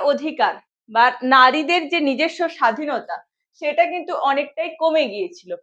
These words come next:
কারোর অধীনে তাদেরকে বেঁধে দেওয়া হয়েছিল। তিন নম্বর কি না, গির্জার বাজেয়াপ্ত যে সম্পত্তি ছিল, যারা কিনেছিল এই সম্পত্তিগুলি তাদের বৈধতা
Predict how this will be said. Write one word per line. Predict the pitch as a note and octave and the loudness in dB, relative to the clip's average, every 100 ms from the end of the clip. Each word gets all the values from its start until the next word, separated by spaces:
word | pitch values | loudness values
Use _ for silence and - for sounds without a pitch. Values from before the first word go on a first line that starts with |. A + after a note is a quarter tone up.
| _ _ - | _ _ -2
কারোর | C4+ C#4+ F4 C4+ C4+ | 2 4 2 2 2
অধীনে | C4 E4 E4+ F#4 | 2 0 -2 2
তাদেরকে | C4 A#3+ C4 - G4+ - _ | 4 6 4 2 -2 -4 _
বেঁধে | A3 B3+ B3+ C4 | -2 -2 2 2
দেওয়া | G#3 G3 G3 | 4 4 0
হয়েছিল। | F#3 E3 - E3+ E3 _ _ _ _ _ _ - | -6 -8 -12 -12 -12 _ _ _ _ _ _ -6
তিন | D#4+ D#4+ | 0 4
নম্বর | E4+ E4+ F4+ | 4 4 0
কি | - E4 - _ | 0 -6 -6 _
না, | C4 D4 D4 A#3+ | -2 2 2 2
গির্জার | C#4+ D4+ B3 E4 F#4+ F4+ | 0 0 2 4 4 6
বাজেয়াপ্ত | A#3+ B3 D#4 F#4 F#4 F#4 | 6 6 6 4 4 -2
যে | E4 G4 E4 | -2 -4 -2
সম্পত্তি | B3+ A#3+ D#4 D#4+ D#4+ C#4+ | -2 2 0 0 -6 -8
ছিল, | - A3 D4+ - _ - | -8 -2 -2 -2 _ -4
যারা | G#3+ C#4 D#4 F#4+ | 2 4 4 2
কিনেছিল | D4+ D4+ F4 A4 F4+ F4 | -4 -4 -4 -6 -2 -2
এই | F4 F#4+ | -2 -2
সম্পত্তিগুলি | D4+ A#3+ D4 D#4 D#4 B3+ A3 C#4 B4+ _ _ - | -2 2 2 2 0 -6 -4 -4 -4 _ _ -4
তাদের | C#4 C4 F4 C#4+ | -2 0 0 0
বৈধতা | C4+ D4+ C#4+ F4+ F#4 | 0 0 -2 2 4